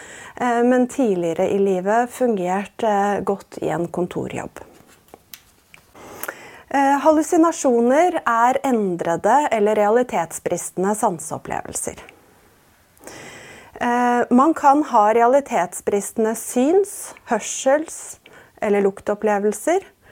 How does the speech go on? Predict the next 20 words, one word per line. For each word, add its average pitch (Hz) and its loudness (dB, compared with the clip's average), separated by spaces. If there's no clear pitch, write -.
og 247 2
man 269 4
kan 254 0
ha 214 2
en 233 2
realitetsbristende 220 -2
opplevelse 180 -4
av 180 -6
berøring. 151 -4
Dette 226 -4
kalles 240 0
taktil 190 -4
hallusinose. 185 -6
Eh, 226 0
man 240 4
kan 277 0
også 240 -2
ha 240 2
ulike 185 -2
kombinasjoner 208 -2